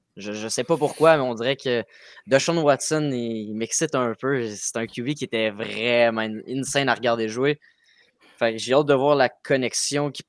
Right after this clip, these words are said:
pourrait avoir avec Keenan Allen. Ça pourrait peut-être un peu changer l'identité des Browns de juste run, run, run, run, run. Mais, euh, je pense qu'avec les points que Gas a dit sur, euh,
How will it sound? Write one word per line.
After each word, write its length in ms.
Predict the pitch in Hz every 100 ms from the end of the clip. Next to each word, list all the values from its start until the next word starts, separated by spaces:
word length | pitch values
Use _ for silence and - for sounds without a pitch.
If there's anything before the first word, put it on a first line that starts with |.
| -
pourrait 240 | 160 151
avoir 420 | 147 131 147 139
avec 240 | 131 127 -
Keenan 280 | 131 127
Allen. 280 | 120 113 143
Ça 140 | - 110
pourrait 180 | -
peut-être 240 | 123 151 151
un 80 | 127
peu 160 | 147
changer 420 | 139 131 123 143
l'identité 600 | 135 123 120 131 - 143
des 160 | 131 127
Browns 360 | 117 127 135 113
de 160 | 117 117
juste 340 | 123 127 -
run, 260 | 107 127 127
run, 160 | 123 120
run, 180 | 123
run, 240 | 117 117 113
run. 300 | 117 170 151 - _ _ _ _ _ _
Mais, 680 | 107 117 117 113 113 113 110
euh, 40 | 107
je 120 | -
pense 240 | 139 139
qu'avec 540 | - 123 117 113 127 -
les 100 | 135
points 200 | 147 147
que 280 | 143 123
Gas 320 | 110 131 135 -
a 80 | 120
dit 220 | 117 139
sur, 200 | - 131
euh, 200 | 117 117